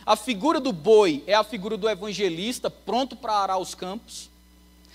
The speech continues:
A figura do homem, ele reporta do-, dois personagens aqui. Ele reporta a figura do pastor, mas ele também reporta a figura do mestre.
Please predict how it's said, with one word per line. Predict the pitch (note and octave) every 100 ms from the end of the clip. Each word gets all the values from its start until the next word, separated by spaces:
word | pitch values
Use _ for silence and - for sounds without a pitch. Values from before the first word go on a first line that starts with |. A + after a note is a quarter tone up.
| C#4
A | -
figura | A3+ B3+ C#4 E4
do | F#3+
homem, | F#3+
ele | G#3 B3 B3
reporta | G3+ B3 - - A3+ C4+ - G#3+
do-, | D3 C#3 C4 E4 D#4
dois | E3+ C#4 F4+
personagens | - C4 C4+ G#3+ G#3+ C4 G#3+ D#3
aqui. | D3 - G#2 - - -
Ele | G3 A#3
reporta | G#3+ A3 A3 G3+ E3 F3
a |
figura | F3+ F3+ E3+ D#4+
do | D#4
pastor, | - A3 - - G#3+ G#4+ - - - - - - _ - _ -
mas | - F#3
ele | A3
também | G#3+ G3+ A#3
reporta | A3+ G#3+ A3 G#3+
a | G#3
figura | G3+ A3+
do | F#3
mestre. | D3+ E3+ F3 - -